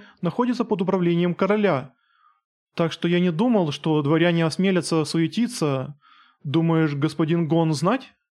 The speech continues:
"Э, разве нет? Любой с таким роскошным домом и множеством симпатичных горничных должен быть знатью, не правда ли?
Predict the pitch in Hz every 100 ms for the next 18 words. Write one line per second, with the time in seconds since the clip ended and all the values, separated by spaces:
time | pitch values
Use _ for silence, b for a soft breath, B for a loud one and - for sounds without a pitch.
0 | _ _ _ _ 262 147 143 143 151 151
1 | 156 170 247 - _ _ _ _ - 143
2 | 147 226 254 190 190 175 156 175 - 156
3 | 139 156 226 208 156 151 165 156 151 156
4 | 160 151 147 160 165 135 165 233 226 175
5 | 139 B B B 151 208 254 226 202 156
6 | 180 160 143 127 131 - 226 233 190 120